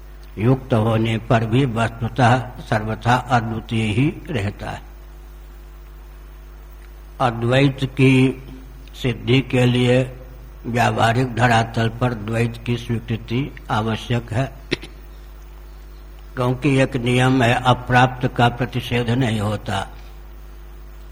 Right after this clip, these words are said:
यदि द्वैत प्राप्त ही नहीं है तो उसके प्रतिषेध की क्या आवश्यकता है? अतः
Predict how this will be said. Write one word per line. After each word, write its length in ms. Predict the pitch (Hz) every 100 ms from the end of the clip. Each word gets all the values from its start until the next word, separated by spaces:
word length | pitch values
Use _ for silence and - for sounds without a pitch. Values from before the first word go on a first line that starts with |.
| -
यदि 260 | 110 120
द्वैत 460 | 113 117 123 127 135
प्राप्त 480 | 117 120 110 - 120
ही 280 | 113 135
नहीं 300 | 123 123 127
है 160 | 120 131
तो 160 | 131 120
उसके 260 | - 139
प्रतिषेध 640 | 123 131 120 123 131 120 113
की 160 | -
क्या 260 | 120 131 123
आवश्यकता 600 | 113 113 - 101 - 101
है? 100 | 95 - - - - - - - - - -
अतः 500 | 110 - 117 107 104